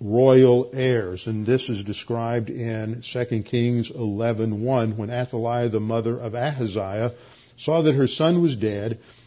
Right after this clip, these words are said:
she arose and destroyed all the royal heirs.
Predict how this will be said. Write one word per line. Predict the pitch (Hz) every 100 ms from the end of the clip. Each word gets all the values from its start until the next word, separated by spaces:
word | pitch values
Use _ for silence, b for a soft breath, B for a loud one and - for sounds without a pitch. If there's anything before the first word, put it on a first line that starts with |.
| b
she | - - 156
arose | 147 120 113 147 151 156 127
and | 135 123
destroyed | 110 - 160 147 117 117 127 -
all | 120 135 143 143 143 -
the | 117 123
royal | 104 120 127 127 127 131 135
heirs. | 131 123 98 85 -